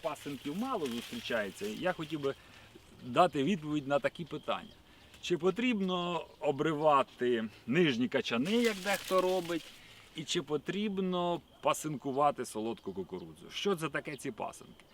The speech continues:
Тобто це таке одне із найчастіше, які питання задають. Що робити з пасинками? І ой, у мене чотири качани, що робити? Який лежати, верхній чи нижній? Ідемте пройдемося.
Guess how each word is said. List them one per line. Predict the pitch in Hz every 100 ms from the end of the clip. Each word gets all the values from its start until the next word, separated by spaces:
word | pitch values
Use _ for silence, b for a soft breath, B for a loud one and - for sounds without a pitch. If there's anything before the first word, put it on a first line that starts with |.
| B B -
Тобто | 135 151
це | - 196
таке | 185 180
одне | 156 139 160 196
із | 151
найчастіше, | 160 156 - 151 - 214 220 - 202
які | 180 156 139
питання | 123 120 151 165 139
задають. | 92 123 123 123 92 - - b b b -
Що | 175
робити | 160 135 127 127
з |
пасинками? | - 202 220 220 202 202 190 180
І | - 196 175
ой, | 208 233 196
у | 175
мене | 185 196 175 170 B B B
чотири | - 180 190 185 175
качани, | 170 165 175 180 180
що | 160 165 160
робити? | 160 135 - -
Який | 131 143 190
лежати, | 175 170 147 135 123
верхній | 135 180 - 160
чи | 147 170
нижній? | 151 95 80 - B B B B -
Ідемте | 123 165 180 151
пройдемося. | 131 123 147 208 208 214 202